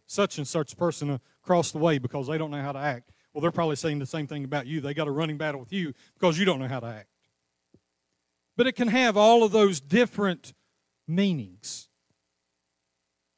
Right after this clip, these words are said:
But when I went back and I, and I read through this text that the Lord answered me and said, "Write the vision and make it plain upon tables,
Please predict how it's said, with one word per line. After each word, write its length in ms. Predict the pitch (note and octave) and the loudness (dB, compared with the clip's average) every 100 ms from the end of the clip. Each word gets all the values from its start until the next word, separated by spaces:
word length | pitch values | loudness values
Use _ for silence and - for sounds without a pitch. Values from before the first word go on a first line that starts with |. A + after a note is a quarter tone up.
| _ _ | _ _
But 100 | D3 | -4
when 180 | F3 G#3 | 0 4
I 60 | G#3+ | 6
went 260 | G3 A3+ | 6 4
back 320 | F#3+ G#3 G3+ G3 | 4 4 4 0
and 100 | F3 | -4
I, 60 | |
and 200 | D#3+ D#3+ | -2 -2
I 100 | D#3 | -2
read 500 | D#3 D#3 A3 A3 D#3+ - _ _ | -2 2 2 2 -2 -18 _ _
through 540 | - G#3+ A3 F#3+ D#3+ C#3+ _ _ _ | -4 4 4 4 0 -8 _ _ _
this 320 | D3+ F3+ - | -2 -2 -2
text 480 | - G#3 F3 - - | -2 0 0 -2 -6
that 180 | D#3+ | -6
the 100 | - | -4
Lord 360 | D#3+ F#3 G3+ F#3+ | 2 6 8 6
answered 400 | F#3 G3 - F3+ | 4 0 -4 -10
me 160 | E3 E3 | -10 -10
and 120 | D#3 | -10
said, 360 | - G#3 G3+ D#3 | -6 -2 -2 0
"Write 400 | D3 G3 G3+ - | 2 2 2 -4
the 80 | |
vision 400 | E3 F3+ G3 D3 | -2 2 2 0
and 140 | E3+ E3 | -8 -6
make 180 | F#3 E3+ | -8 -8
it 120 | - | -12
plain 240 | G#3 G#3 | -10 -8
upon 200 | F3+ E3 | -8 -8
tables, 440 | D3+ G#3+ F3 D3+ | -6 -6 -4 -6